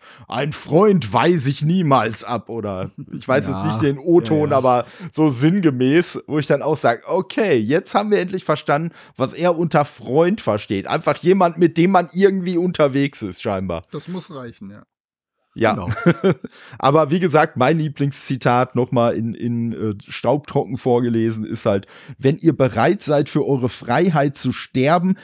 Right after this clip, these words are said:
Speaker 1: dann ist es Zeit, dafür zu kämpf-, äh, dafür zu kämpfen,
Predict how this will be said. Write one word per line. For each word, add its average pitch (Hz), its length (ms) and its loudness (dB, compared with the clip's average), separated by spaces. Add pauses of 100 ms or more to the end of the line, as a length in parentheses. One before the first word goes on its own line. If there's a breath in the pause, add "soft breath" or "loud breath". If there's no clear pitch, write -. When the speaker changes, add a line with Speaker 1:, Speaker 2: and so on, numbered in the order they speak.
(160 loud breath)
Speaker 1:
dann 175 420 0
ist 185 280 -2
es 180 240 -4
Zeit, 190 580 -2
dafür 160 460 0
zu 131 160 -6
kämpf-, 226 560 -4
äh, 151 260 2
dafür 160 380 0
zu - 120 -10
kämpfen, 196 580 -4